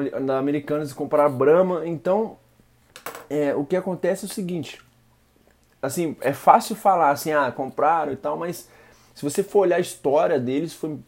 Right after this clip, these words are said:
bem difícil, assim, é, sair do mercado financeiro, que era o Banco Garantia, e comprar lojas americanas, que era varejo. Então, eles tiveram que entender todo um negócio, assim,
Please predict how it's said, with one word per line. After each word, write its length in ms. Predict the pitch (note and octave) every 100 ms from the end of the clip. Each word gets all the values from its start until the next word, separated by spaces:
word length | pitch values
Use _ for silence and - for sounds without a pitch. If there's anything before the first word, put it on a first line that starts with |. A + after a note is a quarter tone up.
| - -
bem 260 | A#2 D#3+
difícil, 680 | E3 C3 - D#3 F3 - C3+
assim, 400 | B2+ C#3+ C#3 B2 _ _ _
é, 500 | - B2+ B2+ A#2+ G#2+ - _
sair 280 | - C3 C3+
do 100 | D3
mercado 440 | D3+ C3+ - D3+
financeiro, 560 | - F3+ D#3 - D3+ F3+
que 80 | E3+
era 80 | C#3
o 40 |
Banco 200 | C3 D3+
Garantia, 720 | D3 C#3+ B2+ - C3+ E3+ F#3+ - _ -
e 60 |
comprar 340 | - D3 D3 C#3+
lojas 240 | D3 D#3
americanas, 560 | D#3+ D3 - D3 E3+ E3
que 120 | F3
era 100 | D#3+
varejo. 540 | E3 E3 C#3 D3 A#2+
Então, 320 | A#2 - D3
eles 180 | F3+ D#3+
tiveram 340 | - C#3+ D3+ F3
que 160 | -
entender 600 | F3+ F3 F#3+ E3 C#3+ E3+ F3
todo 240 | - F3 G3
um 120 | F#3+
negócio, 580 | E3 C#3 D3 E3 E3 C#3+
assim, 340 | C3 D3+ D3+